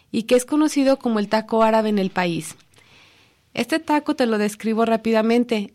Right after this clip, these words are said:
Es un taco preparado con carne de puerco condimentada,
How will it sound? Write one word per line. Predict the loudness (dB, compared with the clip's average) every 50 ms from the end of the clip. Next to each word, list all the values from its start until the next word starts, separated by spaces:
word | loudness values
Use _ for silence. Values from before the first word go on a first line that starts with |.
| _
Es | -8 -6 -2
un | 0 0 0
taco | 2 2 0 0 0 -2 -2
preparado | -2 -2 0 0 2 2 2 2 2 0 -2
con | -2 -4 -2
carne | 0 0 -2 0 0 0
de | 0 0
puerco | 0 0 0 0 0 0 -4 -2
condimentada, | 0 0 0 0 0 0 0 -2 0 0 0 0 2 0 -2 -4 -6